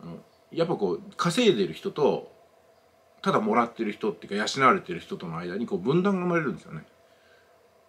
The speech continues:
まあ、どっちも、あの、同じ立場で、そんな差別とか分断とか生まれちゃいけないんですけども、人間の感情ってのは、自分が優れた人間になったら、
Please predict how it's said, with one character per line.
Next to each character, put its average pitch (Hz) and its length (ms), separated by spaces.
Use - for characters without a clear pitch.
ま 127 100
あ、 117 40
ど 139 80
っ 151 60
ち 185 100
も、 185 360
あ 113 40
の、 101 340
同 139 180
じ 139 320
立 143 200
場 87 140
で、 82 280
そ 123 80
ん - 20
な 104 80
差 - 160
別 - 180
と - 80
か 87 60
分 98 200
断 98 120
と 90 80
か 87 60
生 90 40
ま 107 120
れ 110 60
ち 104 100
ゃ - 20
い 82 40
け 87 60
な 104 120
い - 20
ん 90 40
で 80 40
す - 80
け 73 80
ど 73 60
も、 90 220
人 131 200
間 135 80
の 131 140
感 123 180
情 123 120
っ 117 40
て 110 100
の 87 140
は、 80 180
自 123 160
分 156 100
が 156 100
優 175 80
れ 160 60
た 104 120
人 92 160
間 - 80
に 90 80
な 92 80
っ 85 60
た - 100
ら、 92 240